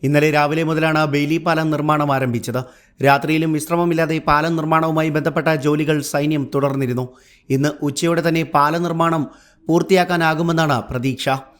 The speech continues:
അങ്ങനെ വന്നാൽ അതിവേഗത്തിൽ രക്ഷാപ്രവർത്തനം മുന്നോട്ട് കൊണ്ടുപോകാനാകും. പാലം സജ്ജമായാൽ ജെ സി ബിയും ഹിറ്റാച്ചിയും ആംബുലൻസുമെല്ലാം ഇതുവഴി കടന്നുപോകും. അത്രയും ശേഷിയുള്ള കരുത്തുറ്റ പാലമാണ് നിർമ്മിച്ചുകൊണ്ടിരിക്കുന്നത്.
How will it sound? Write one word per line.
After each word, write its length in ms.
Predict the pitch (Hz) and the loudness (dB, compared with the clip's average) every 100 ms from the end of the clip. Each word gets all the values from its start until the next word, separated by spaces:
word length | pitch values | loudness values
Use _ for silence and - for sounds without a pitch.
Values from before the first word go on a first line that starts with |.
| _ _ _ _ | _ _ _ _
അങ്ങനെ 320 | 170 185 233 | 2 4 0
വന്നാൽ 300 | 247 233 233 220 - | 0 0 0 -2 0
അതിവേഗത്തിൽ 560 | 165 190 226 226 226 220 196 | 2 4 0 0 -2 0 -2
രക്ഷാപ്രവർത്തനം 680 | 196 220 196 214 208 202 | 0 -2 0 0 0 2
മുന്നോട്ട് 320 | 180 180 190 | 2 2 0
കൊണ്ടുപോകാനാകും. 760 | 196 180 170 165 147 131 123 131 - - _ - | 2 2 2 2 2 0 -2 -4 -6 -20 _ 2
പാലം 260 | 147 160 | 4 4
സജ്ജമായാൽ 560 | 170 175 165 165 165 170 170 - _ _ _ _ - | 0 0 2 2 2 0 -4 -12 _ _ _ _ 0
ജെ 160 | 143 185 | 4 4
സി 160 | 190 | 4
ബിയും 240 | 220 220 220 | 0 0 0
ഹിറ്റാച്ചിയും 580 | 196 196 214 214 214 208 | 0 2 2 2 0 2
ആംബുലൻസുമെല്ലാം 680 | 190 190 208 208 226 214 185 123 | 2 2 -2 -2 0 2 2 0
ഇതുവഴി 360 | 156 170 170 170 165 | 0 2 2 2 0
കടന്നുപോകും. 480 | 147 147 131 127 127 - _ - | 0 0 0 0 -4 -12 _ 0
അത്രയും 380 | 135 139 170 185 | 0 2 2 2
ശേഷിയുള്ള 460 | 175 180 175 190 185 180 | 0 0 2 2 2 2
കരുത്തുറ്റ 340 | 170 165 185 190 | 0 0 0 0
പാലമാണ് 560 | 180 170 175 190 180 156 131 | 2 2 2 2 2 2 0
നിർമ്മിച്ചുകൊണ്ടിരിക്കുന്നത്. 840 | 143 151 156 151 131 123 123 | -2 -4 -2 0 0 -2 -2